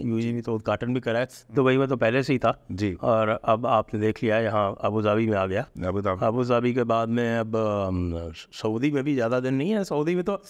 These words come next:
Speaker 1: भगवत गीता पढ़ाई जाने लगी टेक्स्ट में।
Speaker 2: जी, जी। और मैंने बेब से, अब ये स्पष्ट नहीं है, अ, ऑफिशियल नहीं है ये घोषणा, अ, बेब से मैंने एक, अ, समाचार सुना है कि रियाद में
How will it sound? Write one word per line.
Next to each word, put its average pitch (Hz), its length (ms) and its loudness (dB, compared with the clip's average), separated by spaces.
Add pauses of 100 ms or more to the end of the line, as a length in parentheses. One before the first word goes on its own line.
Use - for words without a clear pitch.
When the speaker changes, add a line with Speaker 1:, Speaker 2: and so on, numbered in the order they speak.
(200)
Speaker 1:
भगवत 185 260 2
गीता 202 220 -2
पढ़ाई 202 300 0
जाने 208 200 2
लगी 214 180 -2
टेक्स्ट 196 300 -4
में। 240 80 0
Speaker 2:
जी, 123 380 -2
जी। 113 320 -2
और 127 200 0
मैंने 147 260 0
बेब 147 280 0
से, - 200 -4
अब 156 140 0
ये 156 180 0
स्पष्ट - 380 -2
नहीं 190 220 0
है, 214 160 -4 (100)
अ, 107 300 -2 (200)
ऑफिशियल 165 380 0
नहीं 190 160 2
है 175 100 2
ये 147 60 2
घोषणा, 123 320 -2
अ, - 60 -10 (1120)
बेब 120 300 2
से - 180 -4
मैंने 165 320 2
एक, - 240 -8
अ, 113 240 -2
समाचार 117 420 0
सुना 156 240 -2
है 160 140 -2
कि 175 120 0
रियाद 139 440 2
में 175 420 0